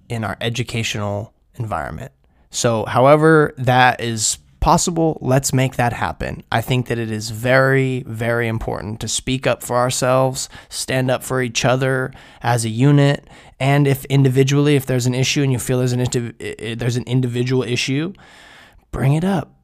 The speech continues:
communicate ab-, about it, but effectively. Do it kinda nicely, you know, but straight to the point, man. Don't beat too much around the bush. Don't be too passive aggressive as a student. You gotta say, "Hey, look, I was very confused with the way that you described this," or,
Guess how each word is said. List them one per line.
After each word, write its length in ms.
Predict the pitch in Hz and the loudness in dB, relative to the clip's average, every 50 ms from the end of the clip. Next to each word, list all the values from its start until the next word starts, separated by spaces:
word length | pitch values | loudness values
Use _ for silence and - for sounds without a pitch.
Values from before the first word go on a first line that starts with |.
| _ _ _ - | _ _ _ -4
communicate 520 | - 135 139 160 175 175 - 147 135 123 | 2 4 6 6 6 6 4 4 2 2
ab-, 360 | 117 123 139 - - - - - | 0 -2 -8 -12 -12 -12 -8 -6
about 380 | - 117 113 117 110 104 101 | -4 -2 0 2 0 0 0
it, 200 | 101 92 - - | -4 -6 -8 -2
but 300 | 113 127 123 123 - - _ - | 0 2 2 2 -2 -4 _ -2
effectively. 720 | 135 - - 185 185 190 - 113 110 101 104 - _ _ _ _ _ | 0 4 4 2 2 2 -2 -6 -6 -8 -14 -16 _ _ _ _ _
Do 160 | 147 143 143 | -4 -2 -2
it 140 | 131 - - _ _ _ | -4 -6 -10 _ _ _
kinda 240 | - - 180 185 180 | -8 -4 -2 0 0
nicely, 500 | 160 139 123 123 117 - - 131 123 117 | 2 0 0 -2 -4 -4 -4 -6 -6 -6
you 140 | 117 117 113 | -6 -6 -6
know, 320 | 113 113 110 110 110 110 - | -4 -4 -4 -6 -6 -6 -4
but 160 | - 113 110 | -4 -4 -4
straight 300 | - - 151 151 139 - | -4 -4 -2 -2 -2 -4
to 100 | - 143 | -6 -8
the 60 | 151 | -8
point, 420 | - - - 185 175 147 98 - - | -8 -6 -4 -2 -2 -2 -4 -8 -12
man. 300 | 87 87 87 92 117 - - - - - | -16 -16 -16 -16 -16 -18 -20 -16 -8 -4
Don't 220 | 131 131 135 135 | -2 -2 -2 -2
beat 180 | 147 147 139 - | -4 -6 -4 -2
too 120 | - 143 | 0 2
much 200 | 143 131 131 - | 2 2 2 2
around 140 | 139 135 139 | 2 2 2
the 60 | 139 | 2
bush. 500 | 127 - 117 113 110 113 - - - - 165 - | 0 -2 -4 -4 -4 -4 -4 -6 -6 -8 -8 -6
Don't 200 | 120 113 113 113 | -6 -4 -4 -4
be 100 | 127 123 | -6 -6
too 160 | - - 135 | -6 -4 -4
passive 360 | - 131 123 120 - 139 135 | -4 -4 -4 -4 -4 -4 -4
aggressive 560 | 139 131 143 143 143 - - 127 117 110 110 110 - - | -4 -2 -2 -2 -2 -2 -4 -6 -6 -8 -10 -12 -10 -8
as 140 | 107 107 110 | -8 -6 -6
a 40 | 107 | -6
student. 440 | - - - 160 147 120 104 92 - - - - - - - - | -6 -4 -2 -2 -2 -2 -2 -6 -12 -16 -20 -20 -20 -20 -10 -6
You 100 | - 123 | -4 0
gotta 240 | 131 131 123 123 123 | 2 2 2 2 0
say, 200 | - - 123 123 | 0 0 0 0
"Hey, 220 | 113 139 151 127 120 | 2 4 4 4 4
look, 200 | 117 113 113 - | 2 -2 -2 -2
I 160 | - 120 117 | -2 0 0
was 180 | 120 120 120 113 | 0 -2 -2 0
very 160 | 131 123 120 | 0 -2 -2
confused 480 | 120 - 113 - - 139 135 123 - 127 | -2 -4 -6 -2 0 2 2 2 0 -2
with 160 | 117 107 - | -6 -6 -4
the 80 | 123 | -4
way 200 | 117 113 107 110 | -4 -2 -2 -2
that 160 | 110 110 104 - | -2 -4 -6 -6
you 180 | 120 117 117 | -6 -4 -4
described 340 | 120 127 - - - 131 120 | -4 -2 2 4 4 4 2
this," 160 | 104 117 - - | 0 -6 -6 -2
or, 200 | 131 127 120 113 | -2 0 0 -2